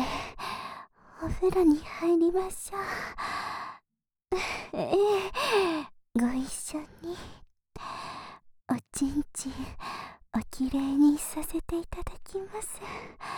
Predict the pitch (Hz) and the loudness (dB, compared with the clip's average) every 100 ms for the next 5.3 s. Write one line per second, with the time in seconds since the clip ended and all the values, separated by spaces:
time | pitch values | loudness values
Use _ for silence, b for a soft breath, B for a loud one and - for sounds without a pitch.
0 | B B B B - _ - 330 B B | B B B B -16 _ -4 -2 B B
1 | B B B B B B B B B B | B B B B B B B B B B
2 | B - B B 294 311 B 254 254 B | B -14 B B -2 -2 B -6 -6 B
3 | B B B B B B B B B - | B B B B B B B B B -18
4 | - - - - - - 240 233 240 247 | -12 -10 -8 -8 -8 -8 2 4 6 4
5 | 269 233 | 4 6